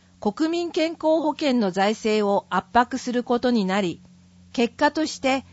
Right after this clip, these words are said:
加入者の皆さんの不利益になることも考えられます。また、加害者が不当な利益を得ることにもつながります。納税相談は収納課まで。電話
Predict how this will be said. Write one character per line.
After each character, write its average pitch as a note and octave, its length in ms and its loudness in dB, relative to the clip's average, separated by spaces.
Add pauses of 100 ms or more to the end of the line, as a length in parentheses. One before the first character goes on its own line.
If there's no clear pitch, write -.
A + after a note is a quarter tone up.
(220)
加 A#3+ 160 2
入 F4 240 0
者 C#4 180 -2
の G#3+ 160 0
皆 A3+ 260 2
さ B3+ 200 0
ん G#3 100 0
の E3+ 120 0
不 G#3+ 140 -4
利 D4 160 0
益 D#4 240 -4
に G3+ 140 0
な G3+ 120 2
る C#4 120 0
こ G#3+ 120 -2
と F#3+ 120 -2
も E3+ 160 -2
考 F#3 300 -2
え F#3+ 100 2
ら F#3 100 0
れ F#3 100 -2
ま F3+ 180 -4
す。 - 180 -20 (680)
ま F#3+ 160 -2
た、 A#3 320 2 (280)
加 A#3 180 0
害 C4+ 200 4
者 A#3+ 200 -2
が G#3+ 240 2 (160)
不 - 140 -20
当 F4 260 2
な E4+ 140 4
利 E4 120 2
益 F4+ 300 0
を G3+ 120 4
得 D4 140 0
る E4+ 100 4
こ C4 140 2
と A3 140 0
に G3+ 100 2
も F3 140 -2
つ - 140 -8
な G3+ 160 0
が A3 100 2
り G#3+ 120 0
ま G#3 160 -2
す。 - 220 -14 (2000)
納 D#4 220 4
税 F4+ 220 2
相 F4 240 0
談 B3+ 260 4
は G3+ 260 2 (200)
収 C#4+ 320 2
納 C#4+ 220 4
課 C4+ 160 4
ま B3+ 160 4
で。 F#3+ 240 -4 (520)
電 B3 280 4
話 A#3 280 2